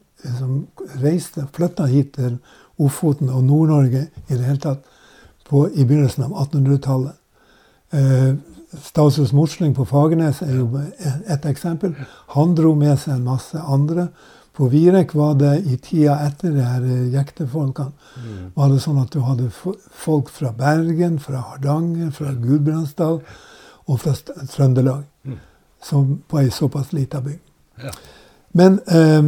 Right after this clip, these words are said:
Speaker 1: hvis du ser på statistikken over Ofoten i atten hundre og, eh, atten hundre og en,
Speaker 2: Ja.
Speaker 1: så var, så, og så ser du liksom hva var de store stedene da.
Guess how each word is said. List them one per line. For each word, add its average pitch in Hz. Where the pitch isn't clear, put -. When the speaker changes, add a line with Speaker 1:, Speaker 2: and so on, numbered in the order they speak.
Speaker 1:
hvis 170
du 190
ser 220
på 165
statistikken 156
over 143
Ofoten 151
i 131
atten 139
hundre 135
og, 135
eh, 127
atten 151
hundre 135
og -
en, 131
Speaker 2:
Ja. 123
Speaker 1:
så 160
var, 160
så, 185
og 147
så 143
ser 180
du 151
liksom 139
hva 156
var 160
de 139
store 175
stedene 147
da. 131